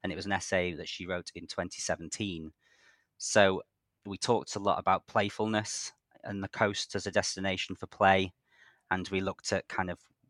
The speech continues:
playfulness in the context of this kind of sensory openness and curiosity that's required when you go into a space that invites you to think about play, and this kind of zest for variation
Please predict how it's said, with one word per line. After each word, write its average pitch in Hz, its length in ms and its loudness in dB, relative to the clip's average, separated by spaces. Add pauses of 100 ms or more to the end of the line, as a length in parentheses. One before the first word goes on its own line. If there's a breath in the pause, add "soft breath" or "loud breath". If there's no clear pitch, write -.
(320)
playfulness 107 540 4
in 101 100 2
the 95 60 0
context - 600 0
of 95 140 -4 (420)
this 92 220 -4
kind 92 200 0
of 87 60 -6
sensory 92 580 0
openness 104 640 -4
and 95 100 -6
curiosity 95 760 0 (360)
that's - 180 -4
required 90 520 2 (320)
when 92 180 2
you 90 320 -4 (480)
go 92 160 0
into 92 300 -2
a 107 40 2
space - 400 6
that - 120 -2
invites 107 360 2
you 107 60 -6
to - 100 -14
think 107 220 -2
about - 260 4
play, 110 360 8 (720 soft breath)
and 107 180 4
this 107 140 4
kind 107 240 8
of 92 80 0
zest - 380 4
for 98 120 2
variation 98 920 4